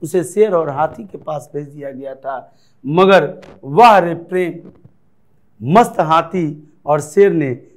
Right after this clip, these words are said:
देवी के चरणों की धूल को अपने मस्तक पर लगा लिया। नहीं मार पाए। आत्मविश्वास था उस वीरांगना में। म-,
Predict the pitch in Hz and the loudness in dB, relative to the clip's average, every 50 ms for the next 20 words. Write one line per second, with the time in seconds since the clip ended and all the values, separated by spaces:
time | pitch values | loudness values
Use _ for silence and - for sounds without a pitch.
0 | _ _ 123 120 120 165 175 170 175 196 175 - 156 131 - - - 156 160 170 | _ _ -18 0 4 4 4 4 4 -2 -4 -8 -10 -12 -10 -4 -4 -4 -2 -2
1 | 170 151 - - 143 117 117 117 139 196 190 156 - - 123 117 - _ 123 113 | -6 -6 -8 -10 -14 -14 -10 -4 -4 -4 -4 -4 -8 -12 -14 -14 -14 _ -20 -18
2 | 110 113 143 180 170 - - - - _ _ 104 113 110 104 - - - _ _ | -12 -4 -4 -4 -4 -4 -12 -20 -20 _ _ -20 -20 -20 -20 -20 -20 -20 _ _
3 | _ _ _ _ _ _ _ _ _ _ _ _ _ _ _ _ _ _ _ _ | _ _ _ _ _ _ _ _ _ _ _ _ _ _ _ _ _ _ _ _
4 | _ _ _ 156 131 147 180 214 220 202 175 143 120 - - - - - - _ | _ _ _ -6 0 2 2 4 4 2 0 -2 -2 -6 -14 -20 -20 -20 -20 _
5 | _ _ - - - - - - _ - - - _ _ - - _ _ _ _ | _ _ -20 -20 -20 -20 -20 -20 _ -20 -20 -20 _ _ -20 -20 _ _ _ _
6 | _ 165 180 180 180 - 156 139 131 139 - - - 165 156 160 160 156 - - | _ 6 6 6 6 2 -6 -8 -8 -8 -10 -6 0 2 2 2 2 -2 -6 -18
7 | - - _ _ _ _ _ _ _ _ _ _ _ _ _ - 165 - - 147 | -20 -20 _ _ _ _ _ _ _ _ _ _ _ _ _ -8 -8 -8 -6 -8
8 | 139 143 135 135 131 131 120 131 135 139 139 131 123 127 - - _ _ _ _ | -4 0 0 0 0 -2 -6 -8 -6 -6 -8 -8 -8 -12 -18 -20 _ _ _ _
9 | _ - - _ - - - _ - - - - - - - - - 107 - _ | _ -20 -20 _ -20 -20 -20 _ -20 -20 -20 -20 -20 -20 -20 -20 -20 -20 -20 _
10 | _ _ _ _ _ - 123 127 147 156 165 - | _ _ _ _ _ -10 -4 -2 -2 -2 -2 -4